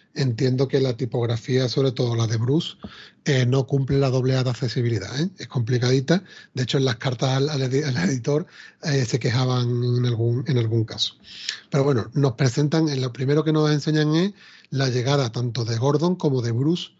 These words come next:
a, a Gotham. Eh, yo sabéis que me gusta, eh, leeros algunas cositas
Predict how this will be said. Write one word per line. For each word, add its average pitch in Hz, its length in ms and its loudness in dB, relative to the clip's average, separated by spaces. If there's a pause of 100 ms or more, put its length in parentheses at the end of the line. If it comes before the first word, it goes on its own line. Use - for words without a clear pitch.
(400)
a, 131 240 -2
a - 180 -4
Gotham. 120 480 -4 (480)
Eh, 123 760 2 (1300)
yo 120 160 -6
sabéis 131 220 2
que 147 60 0
me 147 80 2
gusta, 135 920 0 (540)
eh, 123 600 0
leeros 131 320 2
algunas 131 320 2
cositas 127 880 0